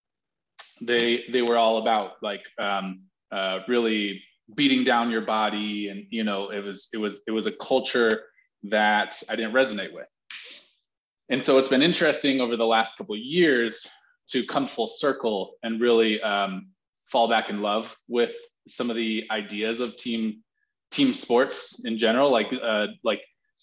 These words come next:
this idea of general athleticism as it, as it applies to, like, so much more than, than maybe what a, like, movement culture might say it is,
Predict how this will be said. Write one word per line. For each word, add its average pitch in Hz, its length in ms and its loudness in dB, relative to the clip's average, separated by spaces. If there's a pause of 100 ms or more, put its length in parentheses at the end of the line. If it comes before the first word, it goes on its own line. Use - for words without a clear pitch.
(300)
this 139 140 4
idea 131 320 6
of 117 140 0
general 127 400 4
athleticism 113 840 0
as 104 180 -4
it, 104 60 -6 (280)
as 110 180 2
it 107 60 -2
applies 104 640 -2
to, 101 600 -4 (120)
like, 95 140 -10
so - 300 2
much 156 260 0
more 131 380 4
than, 117 420 -2
than 117 200 -4
maybe 113 360 -4
what 110 300 -2
a, 110 140 -6 (200)
like, 104 320 -4 (460)
movement 107 720 0
culture 113 600 0 (800)
might 117 260 0
say 117 320 2
it 110 80 0
is, 131 460 -2